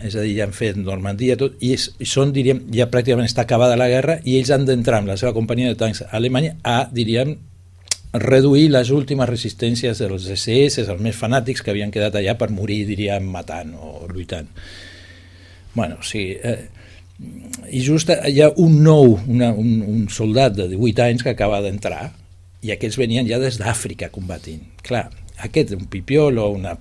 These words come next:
una persona normal, efectivament, vi-, venint d'una situació de pau normal, amb aquests altres, no? Que vas veient, dius, «Però que bèsties, que bèsties», però després comencen a aparèixer els relats de lo que han hagut de passar aquesta gent.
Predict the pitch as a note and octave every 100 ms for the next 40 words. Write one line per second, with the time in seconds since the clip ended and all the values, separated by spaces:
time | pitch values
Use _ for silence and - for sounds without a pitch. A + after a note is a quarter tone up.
0 | - G#2 G2 G2 F#2 F2+ B2 G#2 F#2 G#2+
1 | A2+ F3 D3 G#2+ G2+ F#2 - - A2 G2+
2 | G#2 A2 A2+ G2+ G#2 C3+ C3 B2 A#2 A#2
3 | G2+ F#2+ A#2+ A2 G2 C3+ B2+ G#2 A2 A#2
4 | G#2+ A2 - - - - - - - -
5 | - - - C#3 C3+ B2+ C#3+ F3 E3+ -
6 | - - - - - - - A#2 E3 -
7 | B2+ A2+ A#2 A2 A#2 A2+ G#2 G#2 G2+ F2+
8 | B2 C3+ - G#2+ G2 A#2+ G#2 - G#2 -
9 | G#2 - D#3 - A2+ C#3 C3 C3 A#2 A#2
10 | B2 A#2 A2+ F2+ G#2+ B2 G#2+ - A2 G#2+
11 | A2 D3+ C#3 D3+ C3 A2+ G2 - D3 A2
12 | G2+ - G2 F#2 F2+ F2